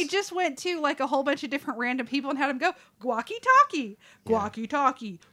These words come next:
Speaker 2: guaki talkie." I mean, he, it was, it was hilarious. You, you guys should, like,
Speaker 1: I
Speaker 2: we'll,
Speaker 1: mean,
Speaker 2: we'll
Speaker 1: like,
Speaker 2: put
Speaker 1: I,
Speaker 2: a link to it. Just
Speaker 1: he,
Speaker 2: go and watch the video and
Speaker 1: he
Speaker 2: tell us
Speaker 1: only
Speaker 2: if you think
Speaker 1: raised,
Speaker 2: it's a
Speaker 1: like,
Speaker 2: parody or not.
Speaker 1: he raised, like, six hundred dollars of his, like, thirty thousand dollar goal. It was really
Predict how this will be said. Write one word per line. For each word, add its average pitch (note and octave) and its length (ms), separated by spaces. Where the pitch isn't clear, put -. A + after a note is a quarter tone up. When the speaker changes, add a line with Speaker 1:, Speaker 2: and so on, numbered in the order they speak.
Speaker 2:
guaki D#4 380
talkie." A4+ 400
I D4+ 60
mean, F#4 160
he, D#4+ 100
it D4 260
was, D4+ 200
it C#4+ 140
was C#4+ 120
hilarious. F#3+ 580
You, C4 160
you B3 180
guys D#4 180
should, C#4+ 180
like, A#3+ 220
Speaker 1:
I F#3 40
Speaker 2:
we'll, G#3 100
Speaker 1:
mean, A3 80
Speaker 2:
we'll G3+ 120
Speaker 1:
like, D4+ 100
Speaker 2:
put F#3+ 100
Speaker 1:
I, E4+ 40
Speaker 2:
a - 40
link B3 260
to A3+ 100
it. D3 200
Just F3+ 160
Speaker 1:
he, E4+ 180
Speaker 2:
go C4+ 40
and B3 80
watch A3 200
the A#3 100
video G#3+ 240
and G3+ 80
Speaker 1:
he - 40
Speaker 2:
tell - 120
us - 40
Speaker 1:
only G#3+ 140
Speaker 2:
if F#3 60
you E3 60
think D3+ 120
Speaker 1:
raised, D3+ 140
Speaker 2:
it's G#3+ 80
a C#3 40
Speaker 1:
like, B2 120
Speaker 2:
parody F#3 380
or D#3+ 60
not. D#3+ 320
Speaker 1:
he - 140
raised, E3 240
like, D3 140
six C#3+ 220
hundred A#2 180
dollars F#2+ 640
of A2 140
his, G#2+ 300
like, G2+ 180
thirty A2 300
thousand G2+ 340
dollar F#2+ 220
goal. F2+ 600
It - 40
was D3+ 160
really E3 520